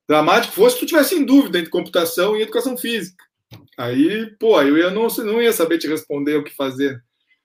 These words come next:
né? Parar um pouquinho a computação e ir lá fazer umas disciplinas, aluno especial, tá? Mas dentro da computação, é, é, eu acho que é isso.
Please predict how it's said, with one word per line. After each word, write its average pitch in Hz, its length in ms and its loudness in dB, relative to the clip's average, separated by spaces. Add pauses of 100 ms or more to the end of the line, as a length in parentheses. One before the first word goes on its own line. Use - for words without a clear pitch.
(180)
né? 131 100 -4
Parar 156 400 2
um 196 80 0
pouquinho 190 240 -2
a 190 60 -8
computação 175 420 0
e 202 40 2
ir 175 40 2
lá 185 140 2
fazer 165 240 -2
umas 175 160 -4
disciplinas, 151 720 -2
aluno 156 220 -2
especial, 151 800 -4
tá? 135 120 -18 (1040)
Mas 131 440 -6
dentro 180 200 -2
da 208 40 -2
computação, 220 580 -2
é, 269 60 -4
é, 240 200 -8 (280)
eu 175 140 0
acho 185 160 -2
que 254 80 -2
é 208 60 4
isso. - 320 -4